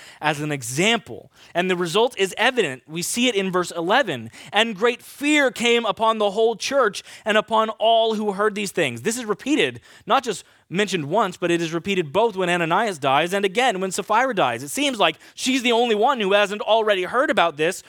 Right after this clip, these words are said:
when she walks into the room, because everyone is immediately filled with fear. And when practiced rightly, that is what church discipline is always supposed to do.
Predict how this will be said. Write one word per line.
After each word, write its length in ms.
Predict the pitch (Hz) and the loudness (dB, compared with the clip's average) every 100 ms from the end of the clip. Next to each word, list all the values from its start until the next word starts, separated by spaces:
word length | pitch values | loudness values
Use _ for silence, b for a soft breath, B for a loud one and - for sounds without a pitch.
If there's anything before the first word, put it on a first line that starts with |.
| B B | B B
when 160 | 214 | -2
she 180 | - 233 | 0 -2
walks 320 | 208 180 - | 0 0 -2
into 260 | 202 196 220 | -4 -2 0
the 100 | 220 | 0
room, 340 | 247 277 208 | 2 2 2
because 300 | 185 190 202 202 | 0 0 -2 0
everyone 480 | 240 247 220 202 | 0 0 0 2
is 160 | 202 185 | 2 0
immediately 720 | 180 214 269 285 220 147 190 - B B | 0 0 0 2 0 0 -2 -4 B B
filled 640 | - 254 247 185 196 190 B B | -2 2 4 2 -2 -4 B B
with 220 | 214 - _ | -2 -2 _
fear. 600 | - - 311 311 170 95 _ _ _ _ _ _ _ _ b b b b | -12 0 2 4 2 -4 _ _ _ _ _ _ _ _ b b b b
And 100 | 151 | -4
when 120 | 175 | -4
practiced 540 | - 202 190 180 143 151 | 0 2 2 -2 -10 0
rightly, 440 | 165 190 139 127 | 0 0 -2 -4
that 280 | 139 165 - b b | 0 -2 -2 b b
is 160 | 151 147 | -6 -2
what 180 | 160 147 | -2 -2
church 300 | 190 165 - | -6 -6 -4
discipline 400 | 175 165 156 156 | -4 -4 -4 -2
is 100 | 170 | 0
always 400 | 202 214 143 117 | 0 0 -2 -4
supposed 400 | 120 117 107 - | -10 -10 -10 -16
to 60 | |
do. 160 | 98 | -20